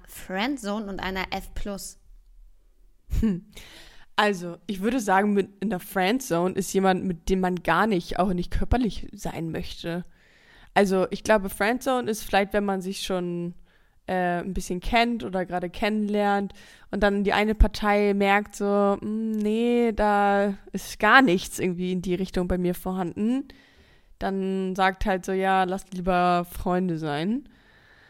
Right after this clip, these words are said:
Speaker 2: Aber dann
Speaker 1: Ja.
Speaker 2: passiert da auch nichts Körperliches und
Speaker 1: Ja.
Speaker 2: Freundschaft plus heißt dann ja eigentlich nur, dass es einfach für eine Beziehung nicht reicht, aber da ja schon so eine Anziehung ist.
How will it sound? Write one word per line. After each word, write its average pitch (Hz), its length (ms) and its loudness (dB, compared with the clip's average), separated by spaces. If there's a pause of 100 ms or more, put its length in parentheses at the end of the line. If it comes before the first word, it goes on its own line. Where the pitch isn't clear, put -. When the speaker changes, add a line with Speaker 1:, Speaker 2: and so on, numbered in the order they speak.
(420)
Speaker 2:
Aber 202 260 4
dann 202 120 4
Speaker 1:
Ja. 202 80 12
Speaker 2:
passiert - 280 10
da 180 120 4
auch 196 100 4
nichts 185 240 0
Körperliches 180 600 8
und 185 400 0
Speaker 1:
Ja. 208 80 -2
Speaker 2:
Freundschaft 202 400 -2
plus 247 320 6
heißt 233 200 2
dann 240 100 -4
ja 226 120 -2
eigentlich 226 380 -2
nur, 240 160 0
dass 233 180 0
es 220 160 -6
einfach 214 300 -4
für - 160 -8
eine 220 100 -4
Beziehung 220 600 4
nicht 185 200 -2
reicht, 185 220 -2
aber 175 120 0
da 180 100 0
ja 180 120 2
schon 226 320 2
so 185 60 0
eine 185 140 2
Anziehung 160 640 -4
ist. - 320 -14